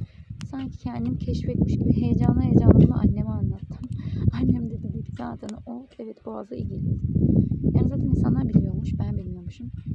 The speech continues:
Ama çoğu kişi hala bilmiyor. Yani şablot otu, e, yöresel mi onu bilemedim. Çünkü insanlar söylediğinde hiç kimse bilmiyor. Şablot otu deyince bilmiyorlar. Hiç, e, şeye de girmiyorum, ne onun adı?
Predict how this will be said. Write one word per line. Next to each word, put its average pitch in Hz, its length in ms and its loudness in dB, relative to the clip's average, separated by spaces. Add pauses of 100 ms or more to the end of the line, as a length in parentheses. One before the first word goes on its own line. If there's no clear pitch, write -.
(220)
Ama 240 220 -8
çoğu 240 240 -6
kişi - 200 -4
hala 226 540 -6
bilmiyor. 208 400 -8 (640)
Yani 196 240 -10
şablot 214 580 -12
otu, - 260 -14 (680)
e, - 40 -6 (300)
yöresel 214 520 -8
mi 226 140 -8
onu 220 220 -6
bilemedim. 196 520 -8 (480)
Çünkü 226 200 -14
insanlar 214 360 -12
söylediğinde 208 440 -10
hiç - 200 -12
kimse - 300 -8
bilmiyor. - 300 -10 (520)
Şablot 196 400 -12
otu 190 200 -20
deyince 185 360 -8 (760)
bilmiyorlar. 185 520 -8 (560)
Hiç, - 180 -10 (120)
e, 190 400 -6
şeye 214 260 -10
de 202 80 -12
girmiyorum, 180 460 -14
ne 190 60 -12
onun 180 120 -10
adı? - 260 -10